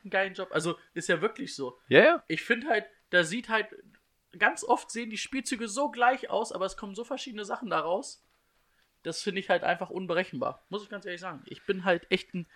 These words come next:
Speaker 1: Kai Shanahan-Fan. Aber
Speaker 2: Wirklich? <laughs>
Speaker 1: man sieht halt auch warum, ne?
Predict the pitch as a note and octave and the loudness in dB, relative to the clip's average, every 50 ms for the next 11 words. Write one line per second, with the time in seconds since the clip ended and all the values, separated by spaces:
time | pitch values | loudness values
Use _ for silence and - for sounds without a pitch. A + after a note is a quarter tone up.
0 | - - - _ _ - D#3+ D3+ - - F#3+ F3+ D#3+ E3 C3+ C3+ - - C#3 C3+ | -20 -20 -20 _ _ 0 0 0 0 -2 -4 -6 -6 -6 -8 -8 -4 -2 -2 -2
1 | C#3+ - _ _ - - - A2+ C3 C3 B2 B2 A#2 F3 G#3 - B2+ G2 - - | -2 -6 _ _ -18 -6 -6 -2 0 2 2 6 8 6 6 8 2 0 0 0
2 | - - A#2+ - - - D3+ B2+ - - D3+ D#3 B2 E3+ E3+ E3+ - F#3+ A3+ - | 0 0 0 0 0 -2 -2 -4 -2 -2 0 2 6 6 6 6 4 2 0 2
3 | A3 A3+ G3+ - - F#3+ - - F#3+ F3+ F#3+ G#3+ D#3+ C#3 C#3+ D#3 G3 C#4+ | 2 2 4 4 4 2 6 8 6 6 6 2 -2 0 4 4 4 4